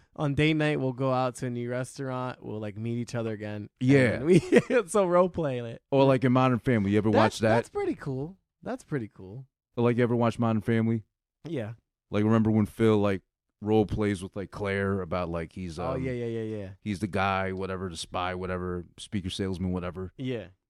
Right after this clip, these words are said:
Speaker 2: And they get too into it like that, like, you could pretend that.
Speaker 1: Yeah. So role play, role play into a new date night where you eventually end up having sex with a new person, but it's just the same.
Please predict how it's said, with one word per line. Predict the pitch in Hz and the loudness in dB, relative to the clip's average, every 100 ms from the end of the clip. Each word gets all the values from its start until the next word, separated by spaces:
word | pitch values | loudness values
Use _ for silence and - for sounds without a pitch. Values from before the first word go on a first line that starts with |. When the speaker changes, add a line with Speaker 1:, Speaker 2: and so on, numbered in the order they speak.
| - | -6
Speaker 2:
And | 101 | -2
they | 101 | 0
get | 101 87 | -2 -2
too | 107 98 | -2 -2
into | 95 98 | -4 -6
it | 98 | -8
like | 92 90 | -8 -8
that, | 95 | -8
like, | 85 85 | -8 -10
you | 90 | -8
could | 92 | -10
pretend | - - 92 78 | -10 -10 -10 -8
that. | 80 67 _ _ _ - | -8 -10 _ _ _ -12
Speaker 1:
Yeah. | 156 120 107 | -10 -8 -12
So | - 170 160 | -12 -8 -4
role | 165 170 | -2 -2
play, | 175 165 | -4 -6
role | 82 151 175 | -4 -2 -2
play | - 170 160 | 0 -2 -2
into | 147 143 147 | -8 -8 -6
a | 127 | -6
new | 127 131 | -8 -8
date | 123 123 | -8 -8
night | 127 120 117 | -10 -12 -12
where | 120 117 | -10 -10
you | 110 110 113 113 113 - _ _ _ - | -8 -10 -10 -10 -12 -18 _ _ _ -14
eventually | 113 117 113 117 110 110 | -12 -12 -10 -10 -6 -6
end | 110 107 | -8 -10
up | 104 | -12
having | 107 107 | -12 -14
sex | 113 110 - | -16 -18 -14
with | 107 | -14
a | |
new | 104 101 | -14 -18
person, | 107 104 - 117 | -18 -18 -20 -16
but | 107 104 | -14 -14
it's | 107 - | -18 -16
just | 110 104 - | -16 -16 -18
the | |
same. | 107 104 101 104 | -18 -16 -18 -20